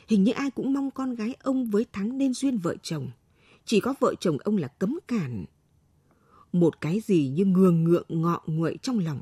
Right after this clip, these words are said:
ông. Chỉ tại vợ ông cố chấp. Về đến nhà ông Hạng, Thắng vội ra cây đào.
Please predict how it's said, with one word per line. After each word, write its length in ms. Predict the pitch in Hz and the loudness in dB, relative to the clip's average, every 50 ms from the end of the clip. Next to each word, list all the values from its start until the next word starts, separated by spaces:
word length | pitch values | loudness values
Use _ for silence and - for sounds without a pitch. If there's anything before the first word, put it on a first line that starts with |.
| - - | -10 -8
ông. 200 | - 208 208 214 _ _ _ _ _ _ _ _ _ - | -8 -6 -6 -8 _ _ _ _ _ _ _ _ _ -6
Chỉ 220 | - - 247 - - | 0 0 0 0 0
tại 320 | 170 160 - - 120 - - _ _ - | -4 -8 -6 -6 -10 -10 -12 _ _ -4
vợ 220 | 160 185 196 - - | 0 2 0 0 0
ông 220 | - 196 180 170 147 - | -2 -2 -2 -2 -2 -4
cố 200 | - 160 151 196 - - | -4 -4 -4 -4 -8 -10
chấp. 200 | - 269 269 _ _ _ _ _ _ _ _ _ _ _ _ _ _ _ _ _ _ _ _ _ _ _ _ _ _ _ _ _ _ _ _ _ _ _ _ _ _ _ _ - | -10 -12 -12 _ _ _ _ _ _ _ _ _ _ _ _ _ _ _ _ _ _ _ _ _ _ _ _ _ _ _ _ _ _ _ _ _ _ _ _ _ _ _ _ 2
Về 160 | 180 214 202 | 6 8 8
đến 180 | 160 208 247 294 | 8 6 4 2
nhà 140 | 277 208 - - | 0 -2 -2 -2
ông 160 | - 277 269 | -2 -2 -2
Hạng, 280 | 226 185 190 170 147 - _ _ _ _ _ _ _ _ _ _ _ | -2 -4 -6 -8 -8 -8 _ _ _ _ _ _ _ _ _ _ _
Thắng 380 | - 202 196 180 190 254 285 247 | -2 0 2 4 4 4 2 2
vội 200 | 170 180 127 - | 2 2 2 0
ra 260 | - - 202 202 185 | 0 -2 -2 -4 -2
cây 220 | - - 196 185 | -2 0 0 0
đào. 400 | 170 165 160 147 135 127 123 127 | 0 0 -2 -4 -4 -8 -10 -12